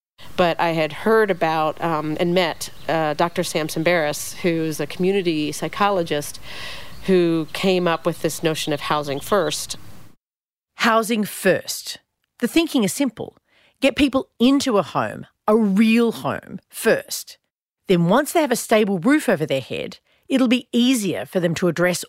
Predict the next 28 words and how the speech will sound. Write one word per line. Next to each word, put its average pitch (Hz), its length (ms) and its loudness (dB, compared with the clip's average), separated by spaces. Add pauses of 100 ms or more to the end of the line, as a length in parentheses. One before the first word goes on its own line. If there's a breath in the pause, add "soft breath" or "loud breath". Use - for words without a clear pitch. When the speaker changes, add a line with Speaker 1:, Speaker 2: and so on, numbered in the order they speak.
Speaker 2:
all 269 180 4
their 196 180 4
other 151 160 -2
problems. - 580 -8 (880)
Becky 285 260 2
convinced 220 520 0
Common 170 220 0
Ground 135 320 0
that 147 100 -2
providing 185 460 2
permanent 254 440 2
housing 156 400 -2
should - 180 -6
be 165 80 2
their 151 140 0
first 170 360 0
priority. 123 640 0 (880)
Housing 339 340 0
first 254 340 2
wasn't 208 360 2
a 208 60 0
new 170 220 2
idea. 143 480 -2 (220)
It 220 100 2
had 214 120 4
been 196 160 2
tried 247 340 2
before, 160 460 -2